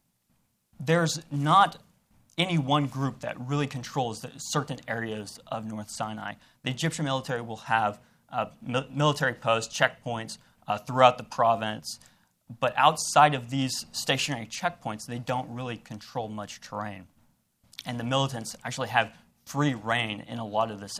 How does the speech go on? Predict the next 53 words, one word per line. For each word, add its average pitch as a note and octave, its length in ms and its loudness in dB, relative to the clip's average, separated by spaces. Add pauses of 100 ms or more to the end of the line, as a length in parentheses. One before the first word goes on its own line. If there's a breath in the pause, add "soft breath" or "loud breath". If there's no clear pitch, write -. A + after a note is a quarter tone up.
area. A2 420 -4 (640 soft breath)
Um, G#2 240 -8 (340)
you B2 80 -10
know, A2 120 -4
they C3 220 4
don't, D3 280 4
they B2+ 120 2
have C3 120 2
these B2 240 -6 (160)
four-wheel D3 280 4
drive B2 260 4
vehicles, A#2+ 260 -8
it's - 220 -10
desert, B2 480 0
they A#2+ 100 -2
don't B2 200 -4
need A#2+ 200 -8
to A2+ 60 -8
use G#2+ 300 -8
the G#2 100 -10
roads. G2 420 -4 (240 loud breath)
And A#2 80 -10
so - 120 -4
what C3 120 -2
they'll A2+ 160 -6
do, B2+ 160 -4
they'll, A#2 200 0
they A2 240 -8
litter C3+ 340 0
the A#2 80 -6
roads A2+ 340 -2
with, A2 200 -12 (100)
uh, G#2 120 -8
road, A#2+ 220 -2 (440)
uh, G#2+ 220 -8
roadside C3+ 360 4
I A#2 180 6
E A2 180 -8
Ds, A2+ 460 -4 (340 soft breath)
and B2 60 -8
therefore, B2 300 0
whenever B2 380 -2
the A2+ 160 -4
security B2+ 360 -8
forces A#2 320 -10
are G#2 260 -6 (260)
forced E3 320 2
to A#2 260 2
move C3 200 -4
out B2 160 4
of A2+ 60 -6
their G#2+ 100 -6
bases, C3 580 -2